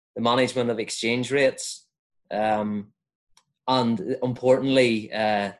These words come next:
capital controls. Uh, they introduced a thing called capital controls, which was to prevent the rapid and hot flow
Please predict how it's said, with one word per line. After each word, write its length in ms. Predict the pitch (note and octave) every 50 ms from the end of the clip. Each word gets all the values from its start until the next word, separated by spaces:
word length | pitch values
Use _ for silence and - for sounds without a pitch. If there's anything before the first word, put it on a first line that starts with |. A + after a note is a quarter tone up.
| _ _ -
capital 380 | - B2+ A#2+ A#2 - B2 A#2 A2
controls. 800 | - - A2+ G#2+ - B2 A#2 B2 B2+ B2+ B2+ C3 - - - _ _ _ _ _ _ _ -
Uh, 280 | A2 A2 G#2+ G#2+ G#2 G#2
they 100 | A#2+ B2+
introduced 400 | B2+ A#2+ A2+ G#2 B2 A#2+ - -
a 40 | A2
thing 240 | - A2+ A2 G#2+ G2+
called 220 | - A2 G#2+ -
capital 340 | - A2+ G#2+ F2 G#2+ G#2+ G2+
controls, 640 | - - A2 G2+ - - A2+ A2+ A#2+ A#2+ A2 - -
which 180 | G#2+ F#2 -
was 140 | G#2+ G2 -
to 80 | - F2+
prevent 540 | A2+ G#2+ F2+ A2+ A#2 A#2 A#2 A2+ - - _ _ _ _ _ _ _ _ _
the 240 | - A#2 G#2+ G#2+ G#2 G2+
rapid 460 | A2 A#2 A#2+ B2 B2 - B2 G#2 G#2
and 100 | G#2+ G2
hot 340 | G2 A2+ A2 A2+ A2+ - -
flow 480 | - - A2+ G#2+ G#2+ A2 A#2 A2+ A2